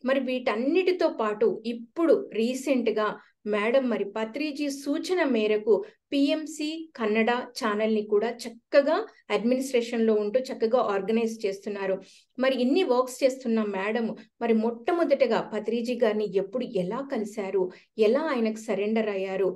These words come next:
మరి ఆయనతో మేడం కి ఉన్న అనుభవాలు,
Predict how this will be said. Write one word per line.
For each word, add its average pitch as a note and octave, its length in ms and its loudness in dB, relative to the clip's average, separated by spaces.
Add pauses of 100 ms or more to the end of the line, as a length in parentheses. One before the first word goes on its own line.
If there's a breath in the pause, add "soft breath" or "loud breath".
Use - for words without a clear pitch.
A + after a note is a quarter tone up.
(200)
మరి A3+ 240 4
ఆయనతో C#4 500 0 (600)
మేడం A3 340 4
కి C#4 140 -4
ఉన్న A3+ 200 2 (100)
అనుభవాలు, A3+ 640 -2